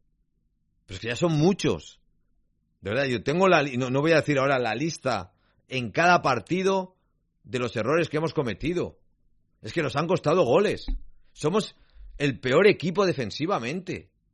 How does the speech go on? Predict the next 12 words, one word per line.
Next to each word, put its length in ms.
Llevamos 380
cuarenta 480
goles 300
en 120
contra. 540
No 140
hemos 160
ganado 260
un 60
partido 400
en 100
casa. 400